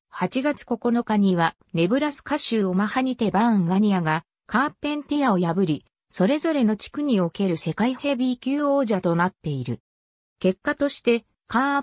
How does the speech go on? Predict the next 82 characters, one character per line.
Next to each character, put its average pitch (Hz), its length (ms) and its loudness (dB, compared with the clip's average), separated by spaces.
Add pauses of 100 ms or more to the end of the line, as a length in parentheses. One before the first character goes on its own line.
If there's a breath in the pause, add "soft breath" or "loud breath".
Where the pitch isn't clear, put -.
ペ 294 140 -4
ン 294 80 -6
テ 294 140 -2
ィ 302 100 2
ア 262 40 2
の 180 140 2
エ 170 140 2
ヌ 254 160 2
ダ 269 120 0
ブ 262 120 0
リ 269 80 0
ュ 269 100 0
ー 262 140 2
エ 233 80 2
ー 185 40 2
王 214 120 2
座 262 140 -2
剥 254 220 -4
奪 240 220 -2 (100)
騒 254 120 0
動 170 240 2
は、 147 200 2 (260)
世 185 160 0
界 277 340 0
王 294 160 2
座 240 120 0
の 175 120 2
乱 196 240 0
立 262 280 -2
に 240 180 2
つ - 120 -2
な 208 140 2
が 208 100 0
り、 180 180 -2 (360)
後 277 260 -2
の 226 160 2
ア 196 80 2
ワ 185 140 2
や、 151 240 0 (180 soft breath)
ダ 190 140 0
ブ 277 160 0
リ 311 180 2
ュ - 40 -2
ー - 20 -4
ダ 262 120 -2
ブ 262 100 0
リ 269 100 0
ュ 294 100 -2
ー - 40 -4
ダ 262 120 0
ブ 269 100 -2
リ 285 100 0
ュ 285 80 -2
ー - 20 0
エ 285 80 0
フ 233 140 0
な 208 120 2
ど、 175 220 0 (160)
エ 170 120 2
ヌ 254 140 4
ダ 294 140 0
ブ 277 120 -2
リ 285 100 0
ュ 277 120 0
ー 269 160 2
エ - 40 2
ー - 80 -2
以 214 100 -4
外 220 220 2
の 170 100 -2
世 165 180 -2
界 247 320 0
王 247 160 2
座 190 200 2
を 151 60 0
独 147 240 -4
自 262 160 0
に 254 140 0
認 220 220 2
定 220 220 -4
す 196 140 -2
る 180 200 -2